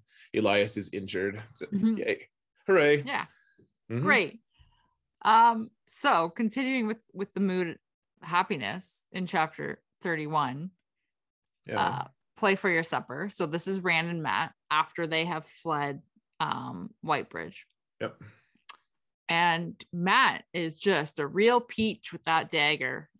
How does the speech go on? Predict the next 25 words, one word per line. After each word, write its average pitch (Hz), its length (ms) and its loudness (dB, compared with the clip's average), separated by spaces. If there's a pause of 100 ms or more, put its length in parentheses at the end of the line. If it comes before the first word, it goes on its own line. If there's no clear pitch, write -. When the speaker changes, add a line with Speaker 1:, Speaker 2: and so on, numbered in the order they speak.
Speaker 2:
It's 180 360 -10
just, - 540 -4 (360)
he's 196 280 -6 (580)
just - 280 -10
such 196 240 -2
a - 20 -6
gem. 165 440 -4 (1500)
So 196 420 2 (180)
she 190 120 -6
said 175 300 0
sarcastically. 160 880 -2 (1700)
Speaker 1:
Oh, 95 360 0
I 127 120 4
thought 127 260 2
you 101 180 -2
just 95 340 -12
really 95 280 -4
liked 90 340 -6
Mat. 98 320 -6 (280)
Okay. - 160 -4
Speaker 2:
No, 156 400 0 (460)
Speaker 1:
Um, 104 180 -4
Speaker 2:
no. 160 440 0 (480)
He 208 320 4
Speaker 1:
oh, 175 360 2